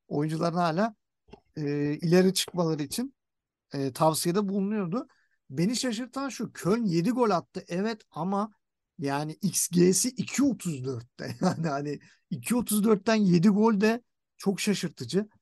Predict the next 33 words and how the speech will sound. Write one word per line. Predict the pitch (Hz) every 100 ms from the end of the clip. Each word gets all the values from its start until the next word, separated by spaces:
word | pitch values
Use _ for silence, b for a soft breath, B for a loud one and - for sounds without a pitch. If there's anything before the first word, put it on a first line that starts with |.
| - _ _ _ -
Ee, | -
yüzde | 147 151 147 151 151 190
kırk | 202 -
beş | 226
sağ | - 180 202
kanattan | 226 214 214 214
hücum | 214 214 220
etmişler. | 214 - - 226 220 -
Yüzde | 143 135 175
kırk | - 180 -
yedi | 185 190
de | 214 208
sağ | - 190 190
kanattan | 196 190 - 226 233 - -
Werder | 139 147 165 185 175
Bremen | 196 190
hücum | 151 131 127
etmiş. | 127 226 220 -
Fakat | - 165 190 196 b b b b b _
şöyle | - 160 196
bir | 175
fark | - 131 120 120
var. | 165 98 -
Köln | 147 160 -
on | 156 185
beş | 165
şut | - -
atarken | 123 131 120 185
Werder | 139 139 170
sadece | 160 147 147 143 120
dört | 139 147
şut | - -
atmış. | 117 113 185 190